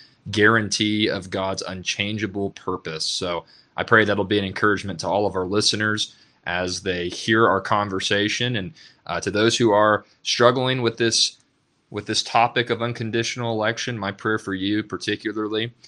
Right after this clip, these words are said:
is that you will see this doctrine, um, as a source of comfort, something to be embraced warmly,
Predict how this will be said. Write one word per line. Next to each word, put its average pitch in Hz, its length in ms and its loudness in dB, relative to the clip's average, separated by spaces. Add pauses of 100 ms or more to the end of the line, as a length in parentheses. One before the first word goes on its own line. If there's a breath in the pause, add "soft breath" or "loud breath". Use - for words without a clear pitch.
(320 soft breath)
is 98 220 -2
that 92 260 -2
you 110 380 0
will 95 600 -2
see - 360 4
this 107 220 0
doctrine, 95 720 -4 (300 soft breath)
um, 82 480 -4 (180)
as 107 220 0
a 104 80 2
source 117 340 4
of 92 120 -6
comfort, 110 580 -4
something 110 340 0
to 98 100 -4
be 98 120 0
embraced 95 480 0
warmly, 98 640 -2